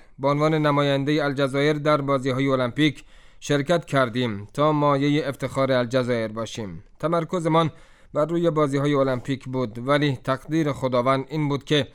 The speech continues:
در قرعه کشی حریف من از رژیم صهیونیستی باشد. من از این اتفاق شوکه شدم و انتظار این سناریو را نداشتم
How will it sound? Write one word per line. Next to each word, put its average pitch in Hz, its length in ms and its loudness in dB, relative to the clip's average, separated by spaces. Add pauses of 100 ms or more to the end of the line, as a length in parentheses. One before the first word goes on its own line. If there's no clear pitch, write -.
(240)
در 139 200 0
قرعه 143 360 -2
کشی 165 500 0 (160)
حریف 156 360 -4
من 131 300 0
از 120 240 -4 (200)
رژیم 123 340 -2
صهیونیستی 117 560 -6
باشد. 101 380 -10 (220)
من 185 180 0
از 165 120 0
این 170 120 2
اتفاق 156 500 0 (440)
شوکه 170 420 0
شدم 131 460 0 (100)
و 127 100 0
انتظار 151 480 0
این 156 180 -2
سناریو 139 500 0
را 147 240 2 (260)
نداشتم 131 640 -2